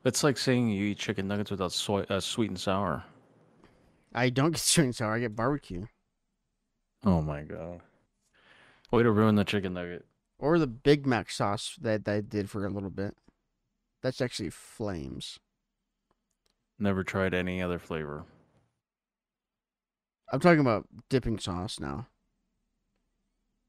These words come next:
Speaker 1: Yeah, I am too. I
Speaker 2: Yeah,
Speaker 1: never
Speaker 2: they
Speaker 1: tried
Speaker 2: ha-,
Speaker 1: any other dipping sauce
Speaker 2: it's
Speaker 1: flavored
Speaker 2: just
Speaker 1: chicken nuggets from McDonald's.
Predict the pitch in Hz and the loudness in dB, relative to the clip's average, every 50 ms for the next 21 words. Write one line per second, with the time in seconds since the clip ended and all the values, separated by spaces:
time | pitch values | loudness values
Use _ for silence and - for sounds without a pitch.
0 | - - 110 101 90 85 - - - - - _ _ _ _ _ _ - 113 110 | 0 2 2 2 2 0 -6 -14 -20 -20 -20 _ _ _ _ _ _ -2 -2 0
1 | 110 110 107 107 - - 120 104 82 82 - _ _ - 104 104 110 - 131 131 | 2 2 0 0 0 0 0 0 0 -2 -8 _ _ 0 2 4 6 6 6 6
2 | 120 113 107 - 95 98 98 98 98 92 90 90 90 90 87 82 - 92 - 95 | 4 4 4 4 2 2 0 0 0 0 0 0 0 0 -2 -2 -4 -6 -4 -4
3 | 92 85 - - 85 85 85 - - 165 165 160 - 190 175 - - 165 - - | -6 -6 -4 -2 -2 -2 -2 -4 -2 -2 0 4 6 6 6 4 2 -2 -4 -4
4 | 85 85 87 85 78 73 - - 92 87 87 82 80 80 82 78 - - - | -4 -4 -4 -4 -4 -6 -8 -10 -10 -10 -10 -10 -10 -10 -10 -12 -14 -18 -20